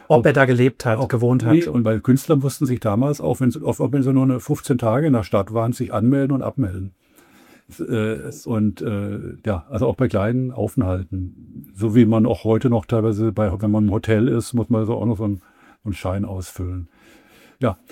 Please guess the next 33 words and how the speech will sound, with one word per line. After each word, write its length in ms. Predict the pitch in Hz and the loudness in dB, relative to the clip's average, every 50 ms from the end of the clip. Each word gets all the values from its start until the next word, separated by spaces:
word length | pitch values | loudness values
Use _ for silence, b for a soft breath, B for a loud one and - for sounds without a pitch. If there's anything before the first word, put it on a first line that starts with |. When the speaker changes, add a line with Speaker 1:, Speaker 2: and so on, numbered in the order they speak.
| B B | B B
Speaker 2:
und 180 | - 123 - | 0 0 2
über 140 | - 123 117 | 4 4 4
diese 220 | 110 117 110 - | 4 4 2 2
Einwohnermeldedaten 800 | - 110 135 135 123 117 107 107 110 117 135 127 113 107 110 110 | 4 4 6 6 8 8 6 6 4 4 4 4 2 2 0 0
konnte 240 | - - 120 110 110 | 0 0 0 2 2
man 120 | 104 107 117 | 0 0 0
auch 220 | - 107 92 - | 0 -2 -4 -6
einige 380 | - - 110 104 107 101 104 104 | -6 -6 -4 -2 -2 -2 -2 -2
Bewegungsbilder 720 | 95 90 98 95 101 104 107 - - - 113 101 95 90 | -2 -2 -2 -2 -2 -2 -4 -6 -4 -4 -2 -2 -2 -2
hinkriegen. 400 | 90 92 90 90 - 110 104 104 | -4 -6 -6 -8 -6 -6 -4 -2
So 100 | 104 120 | -2 -2
kriegte 240 | - - 139 - 127 | 0 -2 -2 0 -2
ich 140 | 87 - - | -4 -4 -6
auch 160 | 110 - - | -8 -6 -4
München 380 | 110 104 104 117 - 131 110 | -2 -2 -2 -2 -2 -2 -4
raus. 380 | 92 80 87 92 95 - - - - - - - _ _ _ - - | -4 -4 -6 -8 -10 -10 -14 -18 -20 -20 -20 -20 _ _ _ -6 0
Speaker 1:
Ja. 80 | 151 131 | 0 4
Speaker 2:
Gut, 260 | 131 170 143 - b b b b b b b b - | 6 8 6 6 b b b b b b b b 0
und, 320 | - 135 127 131 123 175 | 2 4 4 4 4 4
äh, 220 | 175 135 127 143 | 4 4 4 4
also 180 | - 131 120 135 | 2 2 2 2
da 120 | 127 147 | 2 4
fing 180 | - - 196 180 | 6 8 8 8
er 120 | 170 165 | 6 6
an 140 | 127 127 165 | 4 2 2
bei 160 | 160 147 120 | 4 2 2
Benz. 680 | 110 - 113 110 117 156 208 233 240 - - - - - | 2 2 2 2 4 6 6 6 4 2 -2 -10 -10 -4
Benz 360 | - 170 170 165 - - - | -2 -2 0 -2 -2 -2 -2
war 180 | 165 156 156 | -2 0 0
ein, 640 | 156 156 151 147 147 151 - - - - - 139 143 | 0 0 0 -2 -2 -4 -8 -10 -10 -10 -8 -8 -8
ein 340 | - - 165 - 127 101 98 | -8 -8 -6 -6 -4 -2 -2
wichtiges, 800 | 160 156 - - - 202 160 202 185 - - - - - - - | -4 -4 -2 -2 -2 0 2 0 0 -2 -4 -10 -14 -14 -14 -12
äh, 480 | - - 73 69 67 67 65 65 62 | -8 -6 -4 -4 -2 -2 -2 -4 -4